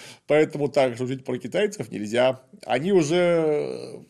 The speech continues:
ну, научили всех, как родину любить китайскую, запрещая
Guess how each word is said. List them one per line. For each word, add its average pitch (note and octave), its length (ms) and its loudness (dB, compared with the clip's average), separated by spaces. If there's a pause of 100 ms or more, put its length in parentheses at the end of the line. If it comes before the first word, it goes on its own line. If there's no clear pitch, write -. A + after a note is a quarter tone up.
(120)
ну, E3 540 0
научили G3 520 4
всех, A#3 240 -2
как E3 180 -6
родину D#3 340 2
любить D3 320 -4
китайскую, F#2+ 680 -8 (1000)
запрещая D#3+ 800 2